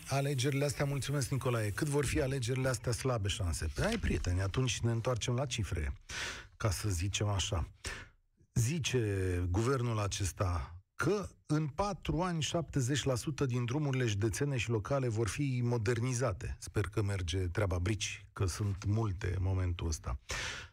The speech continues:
Șapte mii de kilometri de drumuri județene dintr-un total de douăzeci de mii vor fi reabilitați. De asemenea, această putere și, și prin programul de guvernare, că nu citesc din altă parte, a,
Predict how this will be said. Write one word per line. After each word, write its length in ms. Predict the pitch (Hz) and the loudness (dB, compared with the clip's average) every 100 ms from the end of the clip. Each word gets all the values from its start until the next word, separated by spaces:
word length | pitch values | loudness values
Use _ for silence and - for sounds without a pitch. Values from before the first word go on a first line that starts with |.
| _ | _
Șapte 400 | - 190 160 170 | 0 0 0 0
mii 160 | 185 | 0
de 100 | 165 | 0
kilometri 500 | 156 - 151 165 139 | 0 0 0 0 0
de 100 | 139 | 2
drumuri 320 | 127 143 151 120 | 2 2 2 2
județene 520 | 113 117 104 156 131 | 2 2 2 0 0
dintr-un 420 | 113 123 117 120 | 0 0 2 0
total 340 | 120 110 139 | 0 2 2
de 100 | 120 | 2
douăzeci 600 | 113 98 139 143 113 113 95 | 0 2 2 2 2 0 2
de 100 | 110 | 0
mii 200 | 135 135 | 0 0
vor 220 | 110 110 | 0 0
fi 440 | - 139 123 117 117 113 | 0 0 0 0 2 2
reabilitați. 1080 | 127 151 131 120 127 123 147 107 - - - - - - - - | 2 2 2 2 0 0 0 -2 -4 -8 -8 -12 -12 -12 -12 -8
De 80 | - | -2
asemenea, 440 | 80 - 117 110 104 | 0 2 2 2 0
această 400 | 98 120 - 113 | 0 0 0 0
putere 420 | 117 104 131 127 | 0 0 0 0
și, 420 | 110 - - - | 0 -4 -4 -6
și 120 | - 104 - - | -4 -6 -6 -6
prin 200 | - 208 | -2 0
programul 400 | 156 127 147 139 | 0 2 2 2
de 80 | 135 | 0
guvernare, 420 | 127 151 151 92 | 2 2 2 0
că 100 | 95 | 0
nu 80 | 101 | 0
citesc 280 | - - 87 | 0 0 0
din 100 | 90 | 2
altă 200 | 90 98 | 0 -2
parte, 480 | - 98 - 80 - _ _ - | -2 -4 -4 -6 -6 _ _ -2
a, 580 | 113 110 107 107 104 | 2 2 2 0 0